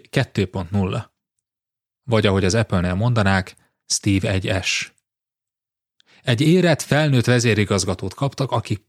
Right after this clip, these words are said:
példátlan fordulatot hajtott végre, és ahogyan álmában is szerepelt, megváltoztatta a világot.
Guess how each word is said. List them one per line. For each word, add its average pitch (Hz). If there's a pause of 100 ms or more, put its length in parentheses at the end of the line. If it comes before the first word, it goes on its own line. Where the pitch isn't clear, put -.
példátlan 120
fordulatot 98
hajtott 98
végre, 120 (640)
és 101
ahogyan 87
álmában 120
is 92
szerepelt, 90 (460)
megváltoztatta 95
a 107
világot. 120